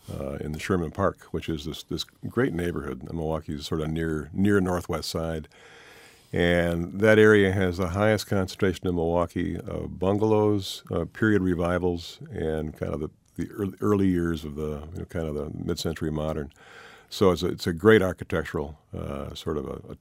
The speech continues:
a treasure house of, of styles from the period roughly nineteen ten to nineteen fifty. And The History on the Scrap Heap is the title of the, of the essay.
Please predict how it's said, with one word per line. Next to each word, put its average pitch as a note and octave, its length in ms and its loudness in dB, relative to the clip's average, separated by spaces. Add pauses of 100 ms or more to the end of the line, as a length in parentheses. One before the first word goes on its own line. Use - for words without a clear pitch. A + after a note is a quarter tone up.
(120)
a - 60 -12
treasure G2+ 400 -2
house - 460 -10
of, C#2+ 360 -8
of - 180 -10
styles E2 560 -4
from C#2+ 300 -8
the D2 100 -8
period E2 600 -2
roughly F2+ 540 -2
nineteen D#2+ 380 -6
ten D#2 200 -8
to D2 60 -8
nineteen D2+ 340 -8
fifty. D2 380 -12 (800)
And F2 680 4 (320)
The D#2+ 640 -6
History A2+ 300 2
on F2 80 2
the D2+ 60 -4
Scrap E2+ 380 -4
Heap - 220 -8
is D#2+ 80 -12
the - 60 -20
title D#2 320 -4
of C#2+ 80 -8
the, D2 140 -8
of D#2 180 -10
the D#2 180 -4
essay. D#2 400 -8